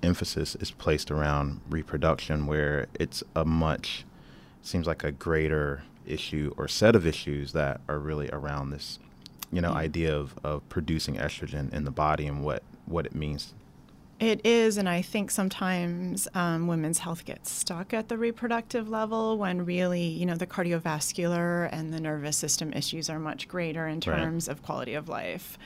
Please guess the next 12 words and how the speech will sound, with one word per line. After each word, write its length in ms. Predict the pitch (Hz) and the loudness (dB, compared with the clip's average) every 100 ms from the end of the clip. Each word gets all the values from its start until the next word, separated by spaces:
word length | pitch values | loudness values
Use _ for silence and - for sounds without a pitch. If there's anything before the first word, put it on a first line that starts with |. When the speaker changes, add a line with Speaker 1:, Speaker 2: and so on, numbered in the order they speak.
| - - - - | -18 -18 -16 -4
Speaker 2:
And 220 | 185 185 | 0 0
understanding 1040 | - 208 214 202 - 226 233 240 202 180 | 2 2 2 0 0 2 4 4 4 2
how 360 | 180 180 170 165 - | 2 0 0 0 0
estrogen 600 | 175 - 180 180 170 180 | -2 0 -2 0 0 0
works 440 | 180 175 185 - | 0 -2 -2 0
in 140 | 185 175 | 2 2
the 260 | 165 170 - | 2 -2 -6
female 880 | - - 302 359 220 156 160 165 185 - - - | -14 -2 2 6 6 4 2 0 -4 -8 -20 -8
brain 440 | - 180 170 170 165 | 0 2 4 4 2
and 240 | 156 170 | 2 0
body 500 | 165 160 160 165 165 - - - - - - - - - | 0 0 0 -2 -4 -8 -16 -18 -20 -20 -20 -20 -20 -10
has 580 | - 220 233 240 208 | -2 2 6 4 2